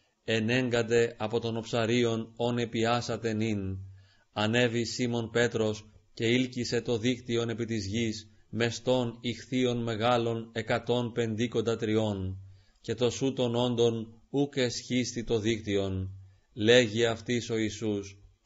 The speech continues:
"Δεύτε αριστήσατε". Ουδείς δε τόλμα των μαθητών εξετάσε αυτόν σύ τι σύ, ειδότες ότι ο Κύριος εστίν. Έρχεται ούν ο Ιησούς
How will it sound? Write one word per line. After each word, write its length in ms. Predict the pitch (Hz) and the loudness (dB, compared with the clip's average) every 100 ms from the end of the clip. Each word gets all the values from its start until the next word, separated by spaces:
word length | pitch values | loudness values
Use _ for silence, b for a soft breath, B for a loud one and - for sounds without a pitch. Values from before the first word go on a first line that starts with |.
| - | -20
"Δεύτε 760 | - 92 120 120 - 117 113 113 | -10 2 2 2 2 2 2 -2
αριστήσατε". 1040 | - 110 113 113 - 123 110 101 101 95 95 b b b b _ | -4 -2 -2 -4 -4 -2 -2 -4 0 -2 -4 b b b b _
Ουδείς 460 | - 117 107 131 110 | -4 -2 2 2 2
δε 240 | 117 120 | 2 2
τόλμα 440 | 117 117 123 117 117 | 4 4 4 4 -2
των 160 | 117 | -4
μαθητών 640 | 113 113 113 120 120 113 107 b b - | -6 -6 -4 0 0 0 -4 b b -4
εξετάσε 800 | 120 - 120 120 123 127 - 117 | -2 0 -2 2 2 2 0 -2
αυτόν 520 | 113 - 117 113 110 | -2 0 0 0 -4
σύ 220 | - 123 | -4 -4
τι 140 | 117 | -2
σύ, 400 | 113 - 117 107 107 b b b | -4 -2 -2 -2 -6 b b b
ειδότες 760 | - 117 98 123 120 117 113 - | -4 -2 4 4 4 2 2 -2
ότι 240 | 123 113 120 | -4 0 0
ο 80 | |
Κύριος 540 | 110 113 156 127 110 113 | 0 0 2 2 0 -2
εστίν. 560 | 98 104 104 98 92 92 - b b _ _ _ | -6 -2 -2 -2 -6 -8 -14 b b _ _ _
Έρχεται 560 | - 123 117 120 107 117 | 0 0 0 -4 0 2
ούν 240 | 120 117 | 4 2
ο 100 | 117 | 0
Ιησούς 600 | 117 110 120 113 107 - | -2 -2 -2 -2 -4 -10